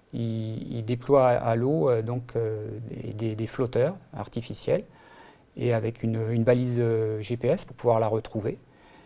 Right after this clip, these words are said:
Euh, chaque bateau a à sa disposition, euh, parfois plusieurs centaines de ces, de ces objets flottants dérivants. Et après, euh, euh, ils font le tour de ces objets flottants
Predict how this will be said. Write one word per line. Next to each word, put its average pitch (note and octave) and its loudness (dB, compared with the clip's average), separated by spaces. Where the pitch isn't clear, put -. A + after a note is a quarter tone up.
Euh, G#2 -6
chaque B2 0
bateau A#2+ 4
a C3 6
à - 6
sa A#2+ 0
disposition, A#2 -4
euh, G#2+ -4
parfois A#2 -2
plusieurs B2+ 2
centaines C#3+ 0
de C3 -2
ces, A2+ -4
de A2+ -8
ces A2 -6
objets A2+ -4
flottants B2+ -4
dérivants. A2 -2
Et C3 4
après, B2 8
euh, A#2 6
euh, G#2+ -4
ils A#2 -4
font C3 0
le B2 2
tour D#3 2
de B2 0
ces A2+ -2
objets A2 -4
flottants B2 -2